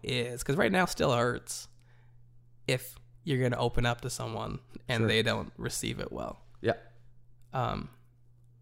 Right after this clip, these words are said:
Speaker 1: but I think, and, and I don't know how it's, like, easy for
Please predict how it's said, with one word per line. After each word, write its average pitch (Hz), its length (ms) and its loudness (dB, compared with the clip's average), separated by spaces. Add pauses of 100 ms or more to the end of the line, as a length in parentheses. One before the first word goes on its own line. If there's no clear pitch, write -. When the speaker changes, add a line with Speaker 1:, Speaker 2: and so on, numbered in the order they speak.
(1400)
Speaker 1:
but 135 120 6
I 139 60 4
think, 165 340 -4 (440)
and, 151 140 4
and 156 140 6
I 175 40 8
don't 185 120 12
know 160 140 10
how 143 440 2 (1400)
it's, - 320 -4 (120)
like, 127 300 -2
easy 127 360 2
for 120 380 0